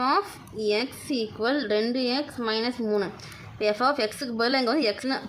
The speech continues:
அப்ளை பண்ண போறோம். இப்போ x equal ரெண்டு எக்ஸ் மைனஸ் மூணுன்ட்டு வருமா? அப்போ நமக்கு x ஒரு பக்கம் கொண்டு போயிடலாமா? அந்த பக்கம் பிளஸ் ரெண்டு எக்ஸ் ஆகிறது, இந்த பக்கம் வரும்போது மைனஸ் ரெண்டு எக்ஸ்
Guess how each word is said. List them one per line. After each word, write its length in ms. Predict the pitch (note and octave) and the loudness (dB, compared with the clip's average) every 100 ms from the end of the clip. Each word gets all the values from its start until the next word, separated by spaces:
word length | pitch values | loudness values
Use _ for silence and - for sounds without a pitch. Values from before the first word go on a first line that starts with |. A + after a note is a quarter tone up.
| - - - | -14 -18 -16
அப்ளை 180 | - A3+ | -4 -2
பண்ண 140 | G#3 G#3 | 0 0
போறோம். 240 | G3+ A3 E4 | 2 2 0
இப்போ 140 | C4+ G#3+ F#3+ G3 | 0 0 0 -2
x 160 | - C#4 | -4 -4
equal 320 | A3+ G#3+ A#3+ F#4+ - G#3 G#3 | -4 -4 -2 -2 -4 -2 0
ரெண்டு 200 | A3 A#3+ A#3 | 2 0 0
எக்ஸ் 220 | D#4 E4 B3 | -2 -2 -2
மைனஸ் 300 | G#3 A3 A#3+ B3 | 0 0 -2 -2
மூணுன்ட்டு 340 | A#3 B3 B3 A#3 | 0 2 2 0
வருமா? 280 | A3 A3+ G#3+ F#3 - - - - - - - - B3 | 0 2 0 -2 -8 -16 -16 -16 -16 -16 -16 -10 -6
அப்போ 180 | C#4 G4+ - - - - - - - - | 0 0 0 -12 -16 -14 -14 -16 -16 -6
நமக்கு 260 | A#3 C4 E4+ A#3 | -2 0 2 0
x 140 | - D4+ | 2 0
ஒரு 80 | C#4 | 2
பக்கம் 140 | B3+ | 0
கொண்டு 160 | A#3 A3+ | 0 2
போயிடலாமா? 300 | A#3 A3+ A#3+ | 2 4 2
அந்த 100 | B3 | 0
பக்கம் 220 | B3+ G3+ - | -2 -4 -4
பிளஸ் 280 | A#3 C#4+ - A#3+ | 0 0 0 0
ரெண்டு 180 | B3 B3 | 2 0
எக்ஸ் 140 | B3+ B3 | 0 0
ஆகிறது, 280 | G#3+ G3+ E4 - - - | 0 2 0 -2 -10 -10
இந்த 100 | C4 | -4
பக்கம் 180 | C#4 C#4 | -2 2
வரும்போது 280 | C4 B3+ C#4+ | 2 2 4
மைனஸ் 220 | A#3+ C#4 B3+ | 2 2 0
ரெண்டு 140 | A#3+ | 0
எக்ஸ் 120 | A#3+ | 0